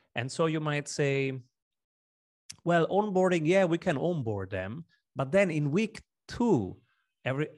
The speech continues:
we cannot deliver 'cause it's a manual process. We don't have enough people." Week two, that's the part that would break, week two of the delivery. And then we know, okay, that's the bottleneck.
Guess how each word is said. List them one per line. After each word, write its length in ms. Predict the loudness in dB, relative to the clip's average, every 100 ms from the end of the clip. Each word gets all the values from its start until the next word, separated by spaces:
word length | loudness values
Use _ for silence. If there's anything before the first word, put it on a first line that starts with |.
| -16
we 180 | -6 -4
cannot 280 | -2 -4 -2
deliver 480 | -2 -2 -4 -12 _ _ _ _ _
'cause 140 | -6
it's 160 | -4 -4
a 40 |
manual 460 | -2 -2 0 0 0
process. 380 | -2 -6 -6 -6
We 100 | -6
don't 200 | -6 -6
have 80 | -6
enough 260 | -8 -10
people." 520 | -10 -8 -6 -6 -6 -4
Week 260 | -4 -4 -6
two, 360 | -4 -4 -8 _ -8
that's 180 | -8 -6
the 100 | -8
part 280 | -4 -6 -6
that 140 | -12
would 240 | -12 -12
break, 500 | -10 -8 -8 -12 -20 _ _
week 220 | -6 -6 -6
two 180 | -6
of 80 | -6
the 100 | -6
delivery. 440 | -8 -8 -8 -12 -16 _ _ _ _
And 180 | -6 -2
then 180 | -2 0
we 120 | 0
know, 160 | 0
okay, 240 | -2 -2 -2
that's 300 | 0 -4 -4
the 100 | -8
bottleneck. 480 | -6 -8 -8 -12